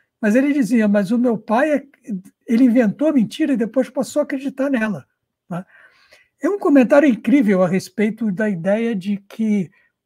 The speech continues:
as superioridades sociais, todas elas, têm origem na fraude. <laughs> Não existe nenhuma justificativa para qualquer crença de superioridade de uns humanos sobre outros humanos,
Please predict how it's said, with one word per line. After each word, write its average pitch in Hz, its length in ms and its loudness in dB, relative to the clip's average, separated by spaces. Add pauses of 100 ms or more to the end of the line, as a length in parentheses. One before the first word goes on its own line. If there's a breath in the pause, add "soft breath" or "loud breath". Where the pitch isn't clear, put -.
(120)
as 208 200 0
superioridades 214 800 -2
sociais, - 1000 -6 (100)
todas 262 380 2
elas, 208 280 0
têm 269 120 2
origem 254 340 4
na 254 100 -2
fraude. 202 560 -4 (160)
<laughs> - 480 -6 (360 soft breath)
Não 320 100 0
existe 269 420 2
nenhuma 330 240 0
justificativa 220 760 -4 (280 soft breath)
para 240 160 -2
qualquer 240 440 -4
crença 233 460 0
de - 80 -16
superioridade 196 760 -4
de 196 120 0
uns 220 140 0
humanos 220 360 -4
sobre 226 240 -6
outros 233 200 -8
humanos, 190 420 -10